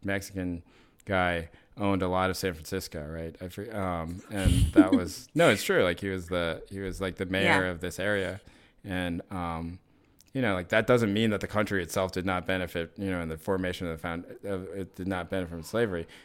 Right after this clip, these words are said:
Speaker 1: But if you wanna just draw a straight line into the past, right? Like, there is,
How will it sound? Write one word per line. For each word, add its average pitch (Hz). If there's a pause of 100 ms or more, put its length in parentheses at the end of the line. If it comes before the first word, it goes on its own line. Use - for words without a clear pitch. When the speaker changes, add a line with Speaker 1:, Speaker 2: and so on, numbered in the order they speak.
(140)
Speaker 1:
But 135
if 135
you 156
wanna 135
just 101
draw 110
a 87
straight 98
line 104
into 85
the 78
past, 101
right? 95
Like, 87
there 87
is, 82